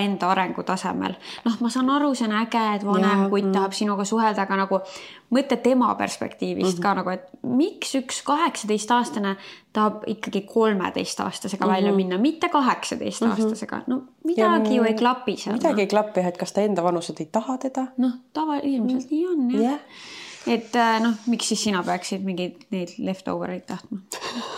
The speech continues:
Speaker 1: Või no üldse nagu, noh, ikkagi omaealistega,
Speaker 2: Jah.
Speaker 1: kui üldse, noh, ja kolmeteistaastasena pole üldse vaja mingeid suhteid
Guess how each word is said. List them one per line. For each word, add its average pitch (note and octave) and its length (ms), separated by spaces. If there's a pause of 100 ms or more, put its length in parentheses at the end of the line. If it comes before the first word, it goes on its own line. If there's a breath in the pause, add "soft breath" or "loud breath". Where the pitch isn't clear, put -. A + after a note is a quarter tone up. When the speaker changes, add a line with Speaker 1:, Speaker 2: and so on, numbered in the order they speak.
(320 loud breath)
Speaker 1:
Või A#3 80
no A#3+ 160
üldse B4+ 400
nagu, F3+ 320
noh, D#5+ 160 (500 loud breath)
ikkagi A3+ 580
omaealistega, G3+ 1000
Speaker 2:
Jah. F#3+ 220
Speaker 1:
kui G3 260
üldse, F#3 400
noh, G3 100
ja G3+ 100
kolmeteistaastasena G3 920
pole F#3 240
üldse G3+ 240
vaja F#3 200
mingeid F#3+ 300
suhteid - 540